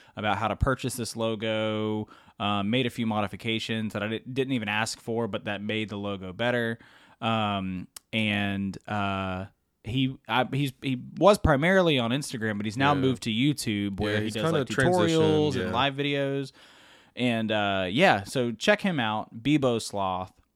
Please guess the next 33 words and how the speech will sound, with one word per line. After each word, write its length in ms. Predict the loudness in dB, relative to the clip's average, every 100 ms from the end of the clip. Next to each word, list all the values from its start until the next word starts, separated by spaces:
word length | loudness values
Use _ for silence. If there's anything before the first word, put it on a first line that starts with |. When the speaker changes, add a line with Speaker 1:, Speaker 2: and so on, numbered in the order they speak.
| _
Speaker 1:
S-, 240 | -20 -18 -14
like 240 | -4 -4 -4
I 40 |
said, 260 | -8 -10 -8
super, 420 | 0 0 0 -2
super 260 | -4 -2 -2
great 300 | 0 0 0
guy, 220 | 0 0
super 240 | -2 -4
great 180 | -2 -2
artist. 380 | 0 0 0 -4
Oh 80 | -4
my 100 | 0
God, 200 | -2 -2
his 80 | -4
stuff 200 | -4 -4
is, 320 | -8 -10 -16 _ -14
his 100 | -6
stuff 220 | -6 -6
is 80 | -8
killer. 380 | -8 -6 -8 -12 _ _ _ -20 _
And, 340 | -2 0 0 0
um, 580 | 0 0 -2 -4 -8 -12 _ -18 -6
the 140 | -4
little 240 | 0 -2
intro 760 | 0 -2 -2 -6 -6 -6 -6 -10 -16 _ _
that 100 | -12 -10
you 100 | -6
guys 320 | -6 -6 -8
heard 500 | -8 -8 -8 -10 -16 _ _
at 100 | -14
the 80 | -8
beginning. 540 | -8 -4 -4 -4 -4